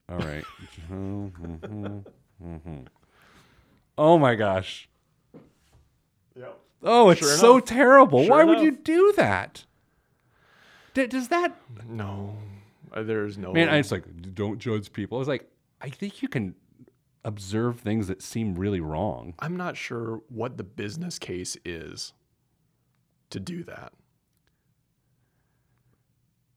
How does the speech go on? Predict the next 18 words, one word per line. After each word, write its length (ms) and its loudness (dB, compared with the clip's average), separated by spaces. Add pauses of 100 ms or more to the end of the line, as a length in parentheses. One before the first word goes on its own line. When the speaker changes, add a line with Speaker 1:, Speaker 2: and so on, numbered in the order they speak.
(360)
Speaker 1:
Uh, 160 -2
okay, 260 -2
so, 340 0
uh, 260 -14
all 360 0
we, 360 -6 (280)
<sighs> 1500 -20
all 220 2
you 180 -4
can 220 -6
figure 480 -4
is 160 -8
something 440 -2
went 160 -2
wrong 320 -4
in 60 -8
the 80 -6
relationship, 680 -12